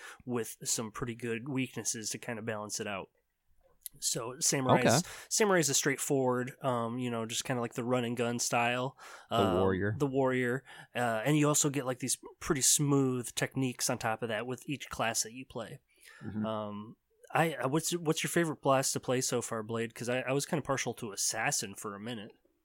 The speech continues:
Speaker 3: That's actually where I've been investing most of my time as well, is the assassin role. Uh, and, and one thing, Derek, to kinda, like, clear it up, because I w-, had the same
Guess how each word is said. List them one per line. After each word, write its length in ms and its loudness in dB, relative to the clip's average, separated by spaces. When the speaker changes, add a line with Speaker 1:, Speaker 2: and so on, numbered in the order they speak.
Speaker 3:
That's 300 12
actually 360 12
where 200 12
I've 140 12
been 100 12
investing 540 10
most 260 10
of 60 10
my 120 12
time 380 10
as 160 0
well, 320 12
is 280 2
the 120 8
assassin 460 6
role. 280 10
Uh, 480 12
and, 260 10
and 160 12
one 160 12
thing, 220 12
Derek, 240 12
to 80 2
kinda, 280 10
like, 180 8
clear 240 10
it 40 12
up, 140 12
because 220 6
I 60 12
w-, 180 10
had 180 8
the 80 2
same 380 6